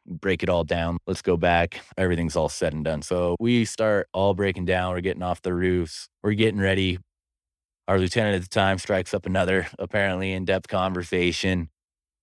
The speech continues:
that's gonna be a little bit longer. They send us back up to the roofs, and probably five minutes into that conversation, there's these four motorcycles rolling in, and one of my buddies, one of my guys,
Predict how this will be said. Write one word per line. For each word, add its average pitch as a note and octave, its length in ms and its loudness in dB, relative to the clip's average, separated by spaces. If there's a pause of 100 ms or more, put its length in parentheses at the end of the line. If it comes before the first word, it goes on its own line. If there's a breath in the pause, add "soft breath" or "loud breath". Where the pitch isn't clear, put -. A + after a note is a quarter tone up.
that's G#2 200 2
gonna G2 160 2
be F#2+ 120 2
a F#2 80 6
little F2 180 2
bit F2+ 140 2
longer. F2+ 320 0
They E2+ 120 0
send G2+ 240 -4
us E2+ 120 -6
back F2 300 -2
up E2+ 180 -2
to F2+ 120 -4
the D#2+ 140 -2
roofs, F2 580 0 (140)
and D#2 480 0 (1200)
probably G#2 280 4
five F2 280 4
minutes F2 300 -2
into F2 100 -4
that D2 200 0
conversation, F#2+ 680 0
there's D#2 200 -2
these D#2 220 -8 (360)
four A#2 280 4
motorcycles E2+ 800 -2
rolling F#2 340 4
in, G#2 140 2
and E2+ 120 -2
one F#2+ 140 0
of F#2 40 0
my E2+ 120 0
buddies, F#2 440 -4
one F#2 160 -4
of F2+ 60 -6
my E2+ 100 -2
guys, E2+ 460 -2